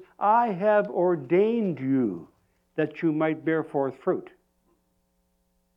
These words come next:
Every believer, that wasn't written to the apostles, it wasn't written to those particular ministry people.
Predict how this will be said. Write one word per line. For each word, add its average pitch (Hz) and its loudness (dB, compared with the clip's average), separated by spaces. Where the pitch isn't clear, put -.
Every 233 4
believer, 190 2
that 202 2
wasn't 220 0
written 190 -2
to 156 -10
the 175 0
apostles, 196 0
it 160 -6
wasn't 170 -2
written 175 -6
to 160 -6
those 170 0
particular 180 -2
ministry 185 2
people. 196 0